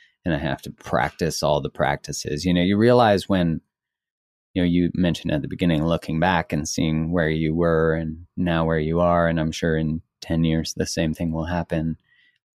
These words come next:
It, it, there's this level of, um, like, the work works, you know, when you do it, when you learn it.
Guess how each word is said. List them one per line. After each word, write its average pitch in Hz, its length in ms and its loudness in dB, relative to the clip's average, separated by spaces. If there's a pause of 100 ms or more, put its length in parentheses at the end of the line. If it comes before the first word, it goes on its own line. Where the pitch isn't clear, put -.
(400)
It, - 160 0
it, 101 140 -4
there's 87 340 2
this 85 540 -2 (1300)
level 92 400 4
of, 82 360 -2
um, 87 560 -6 (760)
like, - 200 -6
the 107 80 -4
work 104 320 2
works, - 500 -2 (100)
you 87 120 -4
know, 90 160 0
when 87 180 0
you 85 100 0
do 82 200 -2
it, 80 120 -10 (100)
when 87 80 -2
you 85 120 0
learn 82 260 2
it. 76 160 -4